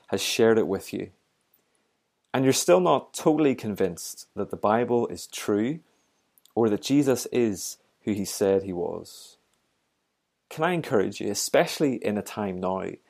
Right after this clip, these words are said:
where you may be under lockdown, you may have more time than you've ever had before, can I encourage you, just pick up one of the biographies of Jesus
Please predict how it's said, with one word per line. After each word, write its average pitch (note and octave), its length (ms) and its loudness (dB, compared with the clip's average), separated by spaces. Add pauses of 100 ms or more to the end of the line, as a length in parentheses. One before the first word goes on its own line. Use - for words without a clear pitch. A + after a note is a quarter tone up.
(160)
where A#2 140 6
you A2 120 6
may B2+ 200 8
be B2 140 4
under G2+ 440 2 (220)
lockdown, G#2 600 0
you F#2+ 60 -2
may A2 300 0
have G#2+ 300 -2
more A#2+ 440 2 (220)
time G#2 520 -2 (280)
than G2 100 0
you've G2 120 0
ever A2 160 6
had G#2+ 240 -2
before, F#2 560 -4 (280)
can D3 140 -4
I F3 80 0
encourage A#2 460 0
you, F2 100 -4
just - 440 -8
pick - 200 -4
up A#2+ 200 0
one A2+ 220 0
of A#2+ 140 -10
the - 80 -12
biographies F#2+ 600 -4
of E2+ 100 -16
Jesus - 600 -18